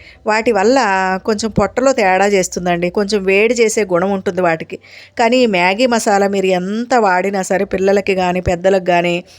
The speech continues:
ఎలాంటి వేడి చేయదు, ఎలాంటి తేడా చేయదండి. కాబట్టి ఆమ్లెట్‌లో కొంచెం మ్యాగీ మసాలా వేసేయండి. వేసేసి దీన్ని బాగా బీట్ చేయాలండి. మీరు ఎంత బాగా బీట్ చేస్తే ఈ ఎగ్గు సొనని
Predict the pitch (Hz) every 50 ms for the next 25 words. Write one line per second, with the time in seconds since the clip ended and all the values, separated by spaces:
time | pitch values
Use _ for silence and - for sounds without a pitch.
0 | - - _ _ - 190 180 185 196 208 214 220 - 226 208 196 185 190 196 202
1 | 208 208 220 190 185 196 196 254 392 539 554 - _ _ _ _ _ _ _ _
2 | _ _ _ _ - - - - - - - _ - 180 190 214 233 240 254 254
3 | - 208 180 175 185 196 214 214 - 208 190 190 185 180 175 170 160 165 165 165
4 | - - - - - _ - 208 214 214 208 240 208 190 185 185 180 185 202 208
5 | 208 - 196 180 170 170 170 170 170 - 208 190 190 214 185 180 175 175 175 175
6 | 185 180 175 165 - 175 170 196 240 262 214 175 - 175 160 156 156 156 156 -
7 | - - - - - - - 233 240 247 - 269 254 254 - 247 214 196 190 190
8 | 190 185 185 185 190 185 220 226 214 208 202 185 190 185 180 185 185 208 226 247
9 | 240 285 262 - 233 214 208 190 208 202 190 185 180 175 175 180 196 202 214 202
10 | 196 185 185 190 202 226 254 254 262 247 214 202 190 190 190 196 208 202 196 190
11 | 190 180 180 185 175 170 - - 185 175 165 165 165 165 165 165 - - 185 190
12 | 190 185 175 185 202 - 214 190 180 175 175 175 175 170 175 170